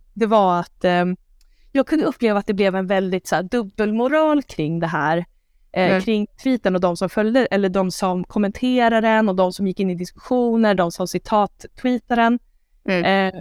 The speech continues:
Speaker 1: för det som hände var ju att samma personer i mångt och mycket som är lite så här white knights när det kommer
Speaker 2: Yeah.
Speaker 1: till drev.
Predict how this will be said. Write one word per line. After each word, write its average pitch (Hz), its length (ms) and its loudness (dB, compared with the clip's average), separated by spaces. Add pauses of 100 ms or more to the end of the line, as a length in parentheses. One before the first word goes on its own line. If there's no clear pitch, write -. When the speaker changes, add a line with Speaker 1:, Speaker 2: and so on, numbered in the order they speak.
Speaker 1:
för - 120 -4
det 208 160 0
som 202 140 -6
hände 233 380 2
var 190 280 2
ju 185 100 0
att 170 220 0
samma 226 340 2
personer 175 840 -2 (380)
i 220 100 0
mångt 247 320 2
och 240 60 4
mycket 165 500 -2
som 190 200 -2
är 165 160 0
lite 175 260 -4
så - 100 -6
här 175 340 0
white 175 140 -2
knights 233 680 0
när 202 120 0
det 180 80 2
kommer 185 320 -2
Speaker 2:
Yeah. 180 220 2
Speaker 1:
till 240 100 2
drev. 202 260 -2